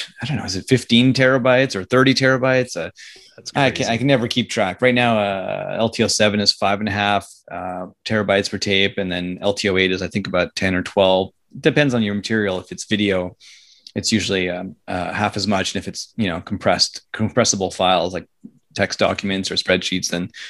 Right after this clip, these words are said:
Speaker 1: you usually, they can get thirty terabytes <laughs> on a tape. And, uh, but, uh, yeah, I mean, uh, with L T O nine, there's, like, a huge, <laughs> huge increase in capacity. And so if you migrate all your tapes, which sounds like a pain in the butt, uh, you,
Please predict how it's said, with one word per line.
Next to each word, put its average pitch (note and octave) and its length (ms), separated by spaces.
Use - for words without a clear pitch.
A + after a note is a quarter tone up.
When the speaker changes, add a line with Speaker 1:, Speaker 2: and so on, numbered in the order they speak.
Speaker 1:
you A2+ 120
usually, G#2+ 400
they A#2+ 80
can A2 120
get F#2+ 180
thirty G2+ 220
terabytes F#2 520
<laughs> - 80
on B2+ 60
a A2+ 40
tape. G2 380
And, F#2 320
uh, F2+ 200
but, G#2 220
uh, A2+ 100
yeah, A#2+ 340
I G2 80
mean, G#2 280
uh, G#2 320
with G#2 120
L A#2+ 100
T A#2+ 140
O A2+ 40
nine, A2+ 300
there's, G2 120
like, G2+ 120
a F#2+ 180
huge, D3 520
<laughs> C#3 140
huge C#3+ 220
increase B2 400
in A2+ 100
capacity. F#2+ 600
And G2+ 120
so F#2+ 300
if A2 100
you A#2 100
migrate A#2 380
all G#2+ 80
your G2 100
tapes, A#2 340
which - 140
sounds G#2+ 240
like A2 140
a - 20
pain A2 300
in G2 100
the F#2+ 80
butt, G#2+ 360
uh, G#2 140
you, B2+ 320